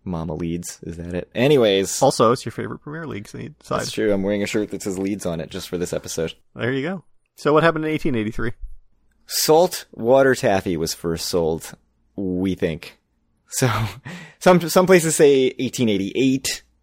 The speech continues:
Speaker 1: although most places say eighteen eighty-three. It seems like, I mean, this is all just a legend, so nobody even really knows if this actually happened,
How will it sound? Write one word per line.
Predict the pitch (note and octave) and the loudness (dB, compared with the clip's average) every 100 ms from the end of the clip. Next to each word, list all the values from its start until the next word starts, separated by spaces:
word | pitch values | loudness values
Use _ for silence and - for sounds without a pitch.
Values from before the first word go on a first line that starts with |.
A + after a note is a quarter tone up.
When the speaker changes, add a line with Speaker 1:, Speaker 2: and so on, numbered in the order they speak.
| - | -4
Speaker 1:
although | F#2+ G2 | 2 4
most | F#2+ G2+ G#2+ - | 4 2 2 2
places | A2 A2+ G#2+ | 2 2 0
say | A#2 | 2
eighteen | G#2+ G#2+ A#2+ | 2 2 -2
eighty-three. | A2 G#2 G#2+ A2+ G#2 | 0 0 -2 0 2
It | F#2+ | 0
seems | - E3+ C#3 | 0 -2 2
like, | B2 G2+ - - | 4 2 0 -4
I | |
mean, | A2 G#2+ | -2 0
this | - | -2
is | F#2 | 0
all | F#2 F2 | 0 0
just | - F2 | -2 -4
a | |
legend, | E2 D#2 E2+ B1 F2 | -2 -2 -4 -8 -6
so | - F2+ | -2 0
nobody | F#2+ F2+ | 0 -2
even | F2 E2 | -6 -6
really | E2 D#2 D#2+ | -6 -4 -4
knows | D2 - | -6 -8
if | |
this | - - | -12 -6
actually | D#2 E2 - C#2 D#2+ | -2 -2 -4 -6 -4
happened, | D2 D2+ C#2 E2 | -4 -4 -8 -8